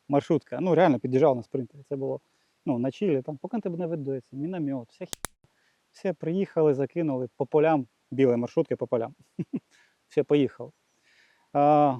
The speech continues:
другий рік війни вже ти на поле не вийдеш. Вже хтось по тобі може, що? А, вже, ну, там Б Б М-ки були. Б Б М-ки були там два кілометри. Ну, знову таки, плечова евакуація було швидко.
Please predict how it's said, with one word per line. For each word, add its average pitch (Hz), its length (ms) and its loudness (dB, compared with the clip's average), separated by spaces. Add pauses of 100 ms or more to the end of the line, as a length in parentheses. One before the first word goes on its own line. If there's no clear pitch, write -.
(300)
другий 208 440 2
рік 226 200 2
війни 220 320 0
вже 190 840 -2
ти 165 140 -8
на 175 120 -8
поле 165 280 -4
не 156 100 -2
вийдеш. 139 560 -4 (140)
Вже 147 400 -4
хтось - 420 -4
по 143 140 -6
тобі 156 240 -2
може, 143 200 -2
що? 220 220 -10 (1600)
А, 139 260 -2
вже, 131 360 -2
ну, 147 120 -8
там 131 180 -4
Б 143 80 0
Б 139 240 2
М-ки 123 240 -4
були. 120 300 -6
Б 123 100 -6
Б 135 120 0
М-ки 175 220 0
були 147 220 2
там 123 180 -4
два 123 220 -2
кілометри. 117 480 -10
Ну, 135 100 -2
знову 143 140 2
таки, - 160 -10
плечова 165 280 -2
евакуація 170 380 0
було 139 160 0
швидко. - 420 -12